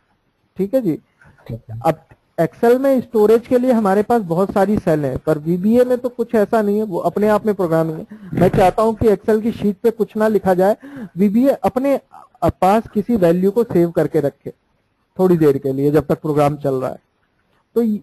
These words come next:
Speaker 1: इसको कहते हैं variable, अ, declaration का concept। Variables क्या होते हैं? Headings होती हैं ये आपकी।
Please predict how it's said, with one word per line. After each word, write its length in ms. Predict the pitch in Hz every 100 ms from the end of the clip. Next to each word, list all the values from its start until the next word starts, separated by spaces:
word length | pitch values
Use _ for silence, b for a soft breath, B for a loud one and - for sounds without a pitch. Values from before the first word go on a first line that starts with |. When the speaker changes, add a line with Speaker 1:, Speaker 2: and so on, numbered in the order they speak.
| _ _ 320
Speaker 1:
इसको 240 | 202 294
कहते 300 | 277 226 214
हैं 60 | 277
variable, 640 | 208 208 220 226 233 233
अ, 520 | - 165 160 - -
declaration 640 | 151 175 190 175 165 156 160
का 120 | 151
concept। 540 | 139 143 135 131 -
Variables 720 | 147 143 180 226 233 254 254
क्या 220 | - - 233
होते 280 | 220 208
हैं? 300 | 240 247 240 151
Headings 420 | 151 190 220 190
होती 260 | 156 143
हैं 120 | 143 139
ये 60 |
आपकी। 380 | 135 131 _ -